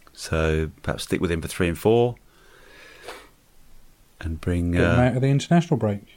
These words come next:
Speaker 1: bring Aubame-, Aubameyang in for their, uh, their plum tie against Newcastle, Everton, Watford. Done.
Speaker 2: Bloody hell, that is super.
Speaker 1: Yeah,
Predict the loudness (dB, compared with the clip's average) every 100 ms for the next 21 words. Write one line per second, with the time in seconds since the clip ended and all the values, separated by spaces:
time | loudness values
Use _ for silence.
0 | -4 0 2 2 2 0 -2 -2 2 2
1 | 4 2 2 2 4 4 4 4 2 0
2 | 0 2 0 2 0 2 -2 -6 -4 -4
3 | -2 -4 0 0 0 0 -4 -2 -2 -4
4 | -4 0 0 -2 -14 -20 -20 -8 -8 -4
5 | 0 0 -2 -14 -20 -20 _ 0 0 -2
6 | 2 2 0 -8 -10 -20 -20 -12 -4 -4
7 | -4